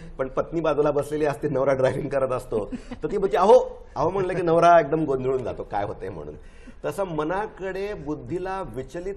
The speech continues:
करण्याची शक्ती आहे, पण जी बुद्धी मनांवर, मनावर नियंत्रित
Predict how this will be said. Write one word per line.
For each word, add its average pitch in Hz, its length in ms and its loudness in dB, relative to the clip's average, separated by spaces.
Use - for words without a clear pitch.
करण्याची 139 460 -10
शक्ती - 400 -14
आहे, 101 440 -8
पण 156 300 -8
जी 208 180 -10
बुद्धी 185 440 -4
मनांवर, 165 640 -4
मनावर 156 420 -4
नियंत्रित 147 540 -4